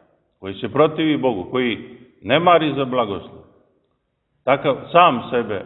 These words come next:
odvodi od Boga i postaje protivnik Božji. Bog se gordima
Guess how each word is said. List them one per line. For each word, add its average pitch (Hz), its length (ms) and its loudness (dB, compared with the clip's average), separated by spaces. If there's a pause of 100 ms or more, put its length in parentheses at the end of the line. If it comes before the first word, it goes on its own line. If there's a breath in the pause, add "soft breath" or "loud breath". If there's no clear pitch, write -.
(160)
odvodi 117 540 -6 (480)
od 104 180 -6
Boga 151 240 4
i 120 120 -2
postaje 139 680 0 (760)
protivnik 131 600 0
Božji. 82 320 -6 (1400)
Bog 143 240 4 (120)
se 110 220 -4 (640)
gordima 143 680 2